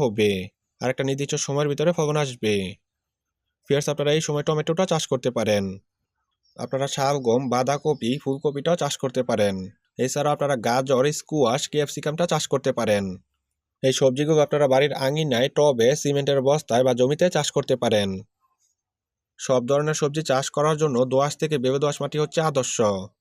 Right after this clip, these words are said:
ভিউয়ার্স, আপনারা ডিসেম্বর মাসে ধনিয়াটা চাষ করতে পারেন। আপনারা টবে, সিমেন্টের বস্তায়, বাড়ির আঙিনায় বা জমিতে ধনিয়া পাতা চাষ করতে পারেন। ধনিয়া পাতা চাষ করার জন্য প্রথমে জমি খুব ভালো করে চাষ দিয়ে নিবেন। এরপর ধনিয়া বীজগুলো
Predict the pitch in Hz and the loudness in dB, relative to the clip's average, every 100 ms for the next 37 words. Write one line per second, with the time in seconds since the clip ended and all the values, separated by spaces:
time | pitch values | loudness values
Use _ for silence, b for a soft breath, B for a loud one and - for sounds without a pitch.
0 | _ _ _ _ _ _ _ _ - 135 | _ _ _ _ _ _ _ _ 2 2
1 | 151 143 151 135 139 147 143 147 156 117 | 2 -2 -2 -2 -2 -4 -2 -2 -2 -2
2 | 127 123 123 139 170 151 - 135 131 123 | 0 2 0 0 -2 -2 -4 -4 -2 -2
3 | 208 101 190 139 _ _ _ - 123 143 | 0 0 -2 -8 _ _ _ -10 -6 -4
4 | 139 151 147 110 135 131 131 135 127 135 | -2 0 0 0 0 0 -2 0 0 0
5 | 147 - 127 120 127 135 131 131 151 127 | -2 0 0 2 -2 -2 -4 -4 -2 0
6 | 131 123 117 123 151 117 123 117 117 139 | 0 0 0 -2 0 -2 0 0 0 -2
7 | 143 175 143 135 131 123 120 113 104 98 | -2 -2 -2 -2 -4 -2 -2 0 0 0
8 | 92 - _ _ _ _ - 123 131 151 | -8 -16 _ _ _ _ 0 2 2 0
9 | 156 156 131 - 143 151 151 147 120 135 | -2 0 0 -2 0 0 2 0 0 0
10 | 156 147 147 143 147 123 131 131 127 131 | -2 -2 -2 0 0 0 -2 -2 0 0
11 | 170 180 143 135 120 120 113 107 104 95 | 0 0 0 0 0 2 2 0 0 -2
12 | 101 _ _ _ _ - 131 156 113 131 | -8 _ _ _ _ -4 -4 0 0 0
13 | 123 127 139 135 147 156 | 0 0 0 -2 -4 -2